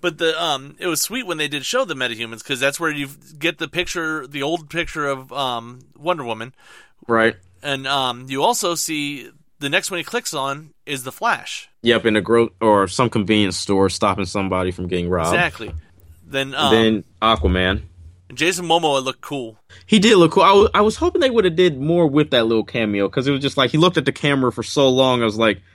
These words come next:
Speaker 2: "Is he gonna stab it? What's gonna happen?" Then you see him just speed off in the water, and I'm like, "Okay, so they're showing how fast he can swim." That's pretty cool.
Speaker 1: Uh-huh. And then they got,
Speaker 2: Then
Speaker 1: um, after that, you get to see Cyborg.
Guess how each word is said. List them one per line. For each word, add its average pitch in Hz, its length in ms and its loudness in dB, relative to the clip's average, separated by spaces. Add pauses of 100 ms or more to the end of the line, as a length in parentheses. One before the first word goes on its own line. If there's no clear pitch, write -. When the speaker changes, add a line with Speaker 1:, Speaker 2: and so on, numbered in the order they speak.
(260)
Speaker 2:
"Is - 180 -6
he 117 100 -6
gonna 101 220 0
stab 160 640 0
it? 170 220 4
What's 113 180 -2
gonna 107 200 -2
happen?" 131 280 0
Then 127 80 4
you 127 100 2
see 127 120 -4
him 117 120 0
just 107 160 -2
speed 127 280 0
off 117 240 2
in 110 80 -4
the 107 60 -2
water, 107 360 2
and 98 80 -6
I'm 98 60 -6
like, 95 200 -8
"Okay, 117 360 0
so 107 160 -2
they're 107 120 0
showing 110 420 -2 (420)
how 110 160 2
fast 120 340 -2
he 110 60 -6
can 98 120 -6
swim." 95 260 -6
That's 101 180 -2
pretty 90 240 -8
cool. 85 280 -10 (180)
Speaker 1:
Uh-huh. 139 360 -8 (640)
And 143 100 -12
then 180 160 -2
they 190 120 -6
got, 175 220 0
Speaker 2:
Then - 80 -6
Speaker 1:
um, 120 460 -6 (300)
after 165 280 -2
that, 185 320 -2 (260)
you 208 180 -8
get 170 140 -8
to 131 60 -16
see 127 400 -10 (280)
Cyborg. 117 640 -4